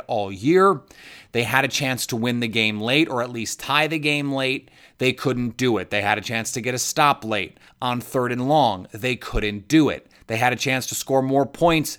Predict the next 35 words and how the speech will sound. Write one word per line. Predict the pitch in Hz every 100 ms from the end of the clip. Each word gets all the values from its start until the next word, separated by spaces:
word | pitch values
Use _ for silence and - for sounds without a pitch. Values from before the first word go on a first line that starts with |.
| -
than | 104 120 113
they | 110 101
did. | 85 104 90 78 - - -
They | 104 123 120
couldn't | - 113 101 95 92 - - _ _ _ 98 92
do | 135 117
it. | 98 95 -
And | 113 113 -
all | - 143 151 151
of | 123
those | 135 131
shortcomings | - - 143 147 - 98 92 92 107 - _ - - -
are | 127 120
the | 123
reason | 127 120 110 107 110
Mike | 110 110 -
McCarthy | 117 - 208 - 95 - 120 _ _ _ _
is | 143 120
no | 131 131 143
longer | 156 135 127 117 120
in | 117
charge | - 160 139 101 104 113
at | 110
twelve | - 110 104
sixty-five | 120 - - 113 107 101 101 92
Lombardi | 110 110 101 98 95 98
Avenue. | 113 139 113 98 85 _ - - - _
But | 135
again, | 139 120 160 127 104
let | 107 147
me | 147
come | 117 131
back | 131 131 131
to | -
this. | 85 87 - - -